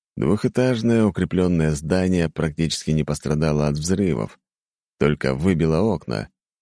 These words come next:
но внутри могли остаться выжившие, так как «Ложись!» — крикнул кто-то из магов,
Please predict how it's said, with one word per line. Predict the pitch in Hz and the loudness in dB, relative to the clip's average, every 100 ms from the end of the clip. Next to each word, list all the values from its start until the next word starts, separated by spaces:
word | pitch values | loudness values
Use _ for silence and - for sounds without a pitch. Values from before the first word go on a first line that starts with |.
| _ _ _ | _ _ _
но | - 82 120 | 0 2 2
внутри | 123 120 110 117 | 0 0 2 2
могли | 117 110 101 | 2 2 2
остаться | 107 101 101 98 - 92 | 2 0 -2 -2 -2 0
выжившие, | 110 113 82 69 - 52 50 - _ _ _ _ | 2 2 0 -4 -6 -6 -6 -12 _ _ _ _
так | - 69 | -6 -6
как | - 73 67 - _ _ _ _ _ _ _ _ _ _ _ _ _ _ - | -2 -2 -2 -8 _ _ _ _ _ _ _ _ _ _ _ _ _ _ -2
«Ложись!» — | 113 175 190 143 - - _ _ | 2 6 6 4 0 -6 _ _
крикнул | 87 76 71 67 | 0 2 0 -2
кто-то | 69 - 69 | -2 -2 -2
из | 65 | 0
магов, | 80 78 73 | 0 0 -2